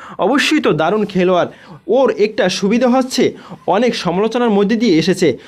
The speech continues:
সুতরাং ওই জিনিসটাকে ও বুঝতে পারে। ও যেহেতু বুঝে ফেলেছে সব কিছু, দারুণ কিছু করবে ভবিষ্যতে আমার বিশ্বাস। এদিকে একশো পঁয়ত্রিশ রানের লক্ষ্যে ব্যাট করতে নেমে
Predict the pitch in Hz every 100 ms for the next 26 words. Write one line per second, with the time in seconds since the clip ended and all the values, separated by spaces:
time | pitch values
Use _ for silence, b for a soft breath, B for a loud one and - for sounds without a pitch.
0 | B - 220 277 269 220 185 233 185 185
1 | 233 - 262 196 - 180 139 185 190 208
2 | 185 160 - B 147 196 233 254 294 233
3 | 165 233 247 262 262 233 - 185 220 247
4 | 180 - B B 147 196 247 262 254 -
5 | 190 175 147 160 190 190 185 135 160 165
6 | 180 185 - 190 160 - B 156 190 262
7 | 254 208 - 220 196 196 240 240 247 226
8 | 233 233 131 160 180 233 226 247 220